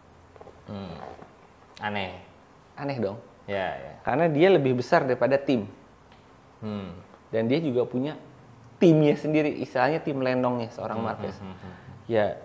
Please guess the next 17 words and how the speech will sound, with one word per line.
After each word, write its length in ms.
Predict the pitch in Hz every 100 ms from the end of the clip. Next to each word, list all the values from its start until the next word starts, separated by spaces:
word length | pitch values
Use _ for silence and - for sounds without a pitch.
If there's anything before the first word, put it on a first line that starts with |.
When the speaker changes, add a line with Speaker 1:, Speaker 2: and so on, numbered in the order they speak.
| - 117
Speaker 2:
di 80 |
situ 240 | 117 156 147 151
kan 80 |
jadi 320 | 247 165 160 - - - - - -
awkward 400 | 175 - 143 -
ketika 320 | - 135 151
lu 160 | 143 185
punya 320 | 175 147 143
karyawan 640 | 143 131 127 101 107 180 180
yang 80 |
karyawannya 640 | 143 127 127 123 117 117 113
itu 80 | 180
lebih 240 | 170 131
tajir 480 | - 113 117 151 127
jauh 320 | 165 - 165
daripada 480 | 131 127 113 120 117
lu. 240 | 151 107